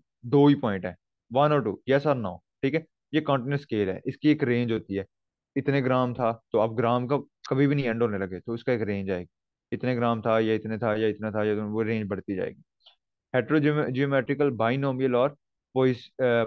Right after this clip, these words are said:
poison distribution। इसका मतलब बाइनोमियल या poison, इन सारों का मतलब यही है कि two points, दो लफ्ज हैं उसके अंदर, yes और no।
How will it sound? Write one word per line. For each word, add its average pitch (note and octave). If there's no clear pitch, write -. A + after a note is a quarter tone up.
poison B2
distribution। G#2
इसका B2+
मतलब C3+
बाइनोमियल B2+
या B2
poison, A#2+
इन D3+
सारों C3+
का C#3
मतलब B2
यही A#2+
है B2
कि D3+
two E3
points, F#2+
दो C3+
लफ्ज A2
हैं G2
उसके F#2+
अंदर, F#2
yes A#2
और A#2
no। G2